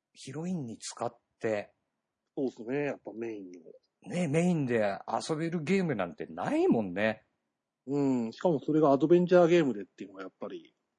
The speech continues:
Speaker 1: 大きい。
Speaker 2: うん、やっぱり、
Speaker 1: うん。
Speaker 2: あとはやっ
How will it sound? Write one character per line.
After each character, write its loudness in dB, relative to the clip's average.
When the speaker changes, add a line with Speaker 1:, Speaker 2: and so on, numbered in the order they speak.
Speaker 1:
大 -8
き -4
い。 -14
Speaker 2:
う -4
ん、 0
や -12
っ -12
ぱ 2
り、 4
Speaker 1:
う -6
ん。 0
Speaker 2:
あ 4
と 4
は 6
や -2
っ -16